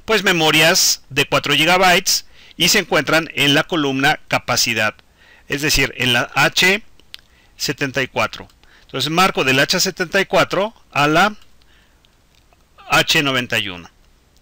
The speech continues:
Después tenemos el criterio. En este caso, el criterio que vamos a utilizar, pues, es justamente el número cuatro, que es el número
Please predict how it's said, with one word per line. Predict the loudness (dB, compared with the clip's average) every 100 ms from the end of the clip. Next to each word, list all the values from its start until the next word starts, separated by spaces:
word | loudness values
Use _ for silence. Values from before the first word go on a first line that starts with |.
| -20 -20 _ _ -20 _ _ -4
Después | -2 2 2 2
tenemos | 4 4 4 2 0 -4 -12 -2
el | 0 2
criterio. | 0 -2 2 2 2 -2 -6
En | -2 0
este | 0 0
caso, | 0 2 2
el | 0 -2
criterio | 0 0 2 2 2
que | 0
vamos | 0 0 0 -2
a |
utilizar, | -2 -2 -2 0 2 2 0 -6 -20 -20 -20 _ -4
pues, | 0 2
es | 2
justamente | 0 0 2 2 0 2 2 2 -2 -20 _ _ _ _
el | 0 2 4 2 -2 -10
número | -6 -2 0 0 0
cuatro, | 2 2 0 -6
que | 0 2 4
es | 2 -2 -12 -20 -4
el | 0 2 2
número | 0 2 2 2 2